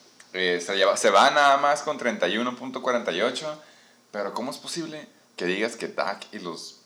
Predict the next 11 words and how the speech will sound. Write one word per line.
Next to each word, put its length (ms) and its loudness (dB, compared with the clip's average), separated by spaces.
pinches 380 -18
Cowboys 520 -8
no 120 -8
son 180 -12
de 60 -4
verdad? 420 0
Sino 260 -6
nada 200 2
más 200 -6
hicieron 220 -4
relevantes 720 0